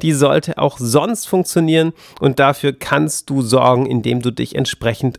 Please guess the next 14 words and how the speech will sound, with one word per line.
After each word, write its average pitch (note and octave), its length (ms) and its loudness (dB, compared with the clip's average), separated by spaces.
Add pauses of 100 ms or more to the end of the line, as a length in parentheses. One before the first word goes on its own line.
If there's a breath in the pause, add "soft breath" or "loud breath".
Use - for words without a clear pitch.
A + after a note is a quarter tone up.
organisierst. A2+ 800 -2
Entwickle G3 500 2
eine F#3+ 200 2
Routine, D#3+ 600 0 (340 soft breath)
um F3 400 2
in D#3+ 220 2
diesen C3+ 380 -4
tiefen F#3+ 560 -2 (200 soft breath)
Fokus - 600 -2
zu D#3 140 -2
kommen, A#2+ 420 -2
um A#2 120 -2
dich B2 220 -6
wirklich F3 460 0